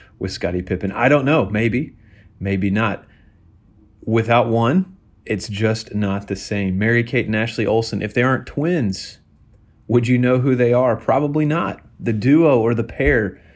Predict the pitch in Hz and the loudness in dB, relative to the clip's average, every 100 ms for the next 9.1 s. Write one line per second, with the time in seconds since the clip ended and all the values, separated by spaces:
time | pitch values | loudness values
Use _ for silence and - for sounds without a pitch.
0 | - - - 110 104 - - 107 117 113 | -20 -20 -6 -4 -2 -2 2 4 4 2
1 | 101 101 107 95 107 95 131 139 107 - | 0 0 -2 -4 -4 -2 0 2 0 -4
2 | - 117 113 - - 98 95 95 87 90 | -4 -2 -2 0 0 0 0 0 -2 -6
3 | - _ _ _ - 95 95 87 - 82 | -16 _ _ _ -8 -4 -2 -4 -4 -6
4 | 85 - - 87 92 95 90 - 87 - | -6 -10 -10 -10 -8 -6 -6 -6 -6 -6
5 | - - 98 95 90 90 90 - _ - | -10 -4 -2 0 -2 -4 -8 -14 _ -20
6 | _ - 104 107 90 - - 101 95 101 | _ -4 -2 0 -2 -2 -4 -2 0 0
7 | 92 131 117 - 143 139 135 - 135 135 | 0 0 -2 0 0 2 0 0 0 0
8 | 110 104 95 - 110 104 98 - 95 90 | 0 0 -2 0 2 2 -2 -2 -6 -6